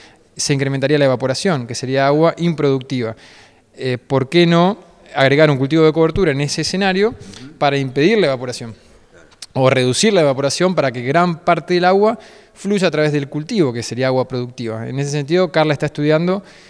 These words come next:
eh, todos los mecanismos y realmente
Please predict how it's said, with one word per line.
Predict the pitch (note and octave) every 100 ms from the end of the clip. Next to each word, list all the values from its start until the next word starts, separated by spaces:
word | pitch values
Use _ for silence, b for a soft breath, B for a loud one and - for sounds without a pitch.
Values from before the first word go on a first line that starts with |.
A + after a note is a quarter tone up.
| B -
eh, | C3 C3 B2+ B2 A#2+
todos | - G3+ F#3
los | D3 B2+
mecanismos | C#3 C3+ B2 C#3 D#3 D3 F3 A3 - B -
y | C#3+ D3 - -
realmente | D3 D3 D3+ D#3 E3+ G3